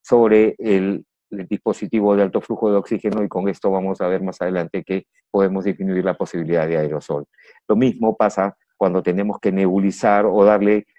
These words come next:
soporte con alto flujo de oxígeno, con una máscara con reservorio, pues vemos que podemos ponerle un dispositivo en Y y en la val-,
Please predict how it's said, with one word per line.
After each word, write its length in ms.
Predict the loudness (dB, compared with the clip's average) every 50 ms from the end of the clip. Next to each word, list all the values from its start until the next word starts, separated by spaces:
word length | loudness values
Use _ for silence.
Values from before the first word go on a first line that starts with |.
| _ _
soporte 640 | -2 -2 0 2 2 2 2 2 2 2 0 0 2
con 260 | 2 0 0 0 0
alto 240 | -2 -2 0 -2 -4
flujo 360 | -2 -4 -4 -2 0 2 2
de 60 | 2
oxígeno, 460 | 2 0 -2 -4 -2 -2 -2 -4 -2 -2
con 160 | -2 -2 -2
una 140 | -2 -2 0
máscara 360 | -2 -2 -2 -2 -2 -2 -2
con 160 | -2 -2 -2
reservorio, 580 | -4 -4 -2 -2 0 0 2 2 2 2 0 0
pues 180 | 0 -2 -2 0
vemos 260 | -2 -2 -2 -4 -8 -8
que 80 | -8
podemos 320 | -6 -4 -4 -4 -4 -6 -6 -6
ponerle 320 | -6 -4 -2 -2 -2 -2
un 60 | -2
dispositivo 640 | -4 -6 -6 -6 -6 -6 -6 -8 -6 -4 -2 0 0
en 60 | 0 0
Y 180 | 0 0 0 -2 _ _ -20 -20 -14 _
y 380 | 0 2 4 4 4 4 2 -4 _ _ _ _ _
en 280 | 2 2 4 4 2 2
la 120 | 0 0 0
val-, 280 | 2 0 0 0 -2